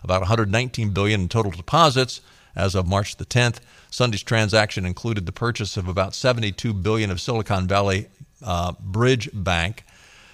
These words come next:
National Association's asset, at a discounted of, uh, discount of sixteen point five billion. Approximately ninety billion in securities and other assets will remain in the receivership for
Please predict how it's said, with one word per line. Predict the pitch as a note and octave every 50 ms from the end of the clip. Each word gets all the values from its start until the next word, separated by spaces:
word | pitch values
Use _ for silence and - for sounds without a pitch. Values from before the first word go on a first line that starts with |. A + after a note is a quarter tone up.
| _ _ -
National | - G#2+ A#2 B2 - - G#2+ G2
Association's | - - A#2 G#2+ - - G#2 G#2+ G#2+ - - F#2 F#2+
asset, | G#2 G#2 G#2+ G#2+ - - G2+ G2 -
at | - G2+ F#2+
a | F#2
discounted | E2 G2 G#2+ - - - G2+ F#2+ G2 F#2 F#2 F2+ -
of, | - G#2 G2 F#2 F2+ F2 E2+ D#2+ F2+
uh, | F2 E2+ E2+ F2 F#2+
discount | G2+ A2 A2 - - - G#2+ F#2 F2+ F2 F2
of | E2
sixteen | - - A#2 - - - G2+ F#2
point | E2+ F#2+ F2+ F2+ -
five | - G2 F#2 E2+ E2
billion. | E2+ G#2+ A2+ A#2 A2+ A2 G#2 G2 - _ _ _ _ - _ _ _ - -
Approximately | - - - A2 A#2 - - A#2 G#2 G2+ G2
ninety | G2 G2+ A2 A#2+ A#2+ A2 F#2+
billion | F2+ G#2 G#2+ G#2+ G2+ F#2
in | E2+
securities | - - - - - A2+ A2 G#2 G2 F2+
and | F#2 F#2
other | F#2 F#2 F#2
assets | G2 G#2+ A2 - - G#2 - -
will | G2 F#2
remain | F#2 F#2 F#2 G2 G2 G2
in | G2 F2+
the | F2
receivership | F2+ F2+ - - C3+ C3+ A#2+ A#2 G2+ - - A2 A2
for | - - - A2 G#2 G2 F#2